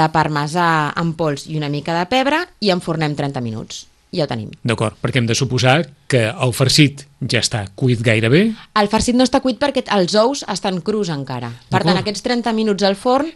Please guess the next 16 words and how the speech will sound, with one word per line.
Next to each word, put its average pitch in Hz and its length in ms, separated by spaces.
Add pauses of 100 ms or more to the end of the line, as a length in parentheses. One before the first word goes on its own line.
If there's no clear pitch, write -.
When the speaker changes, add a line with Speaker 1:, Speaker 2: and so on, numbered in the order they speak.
Speaker 2:
Ens 131 200
acabaran 147 380
de 139 100
coure. 120 420
Speaker 1:
els 185 240
ous 208 200
es 202 160
couen 254 460 (120)
i 208 120
es, 185 280
es 196 160
queda 202 260
tota 226 300
la 240 80
superfície 208 680
daurada, 131 580